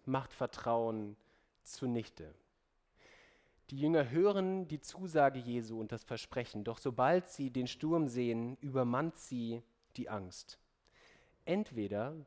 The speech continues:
vertreibt unser Vertrauen unsere Angst oder unsere Angst vertreibt unser Vertrauen.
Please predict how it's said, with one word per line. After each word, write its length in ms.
vertreibt 1000
unser 300
Vertrauen 760
unsere 440
Angst 540
oder 520
unsere 360
Angst 560
vertreibt 720
unser 580
Vertrauen. 580